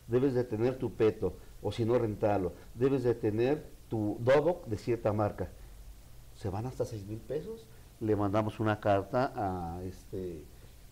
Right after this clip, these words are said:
a, al director de, sobre el deporte, Horacio de la Vega: "Oye, está pasando esto". Pero volvemos a la misma situación burocrática. Ellos no se hacen cargo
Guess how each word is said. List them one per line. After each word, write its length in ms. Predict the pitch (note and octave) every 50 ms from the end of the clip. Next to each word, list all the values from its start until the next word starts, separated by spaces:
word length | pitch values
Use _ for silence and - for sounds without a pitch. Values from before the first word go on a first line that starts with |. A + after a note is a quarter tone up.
| - - -
a, 540 | - G#2 G2 F#2 F2+ F2 E2+ E2 D#2+ D#2+ D#2 D2+ D2+ D2 C#2 C2 C2 A#1 - - - - - - - - - - - - - - - - -
al 140 | A#2 A2 F#2+
director 380 | G2+ G2 G2 - A2+ A2 G#2+
de, 60 | G#2
sobre 240 | G#2 - A2 G2 F#2
el 60 | F2+
deporte, 500 | F2+ F#2 - - G#2+ G#2 G#2 - - F3 G3 G3 - - - - - - - - - -
Horacio 360 | - F#2+ G2 G2+ G2+ - A#2+ A2
de 80 | A2+
la 100 | A#2 B2+
Vega: 360 | C3 C3 A2+ F#2 A2 C3+ D3+ - - - - - -
"Oye, 260 | - A2 A2 A#2 A#2+ A#2+
está 240 | A2+ - - D3+
pasando 580 | - - D3+ C#3+ - D3 D3+ D3 D3 D3+ C#3+ C#3+
esto". 400 | D3+ D#3+ E3+ E3+ E3+ - - - - - - - - - - - - - - - - - - - - - - - - - -
Pero 140 | B2 B2 B2
volvemos 420 | B2 C3 A#2+ B2+ C3 C3 B2 B2
a 60 | C3 A2
la 100 | G2+ F#2+
misma 260 | G2 G#2 G#2 G#2 G2
situación 420 | G2+ G2 - F#2+ - - F#2 F#2
burocrática. 480 | F#2 F#2+ F#2+ F#2+ A2+ A#2 A2+ A#2 - - - - - - - - -
Ellos 220 | E3 E3 C3 A2
no 100 | G#2+ A2
se 120 | - -
hacen 220 | A2 G2 - F#2 F2+
cargo 380 | - G2+ G2 G2+ G#2+ B2+ E3+